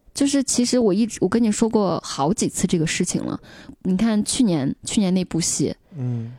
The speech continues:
Speaker 1: 咱俩商量到最后我没去拍。
Speaker 2: 嗯。
Speaker 1: 然后今年这部戏你还不想让我去。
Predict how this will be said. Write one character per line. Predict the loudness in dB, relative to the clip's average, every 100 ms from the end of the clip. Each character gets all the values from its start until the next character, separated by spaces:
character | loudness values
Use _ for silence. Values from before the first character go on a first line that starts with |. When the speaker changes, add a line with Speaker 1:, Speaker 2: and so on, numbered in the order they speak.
| -20 _ _ _
Speaker 1:
咱 | -2 0
俩 | 0 -2
商 | 0
量 | 0 2
到 | 0
最 | 0 0
后 | 0 0 2
我 | 2
没 | 0 0
去 | -2
拍。 | -4 -2 -4 -6 _ _ -10
Speaker 2:
嗯。 | -8 -6 -2
Speaker 1:
然 | 0
后 | 2
今 | 2 2
年 | 2 4
这 | 2
部 | 2 0
戏 | 0 0
你 | 0 0
还 | -2 -2
不 | -2
想 | -2 -2
让 | -2
我 | -2
去。 | -4 -8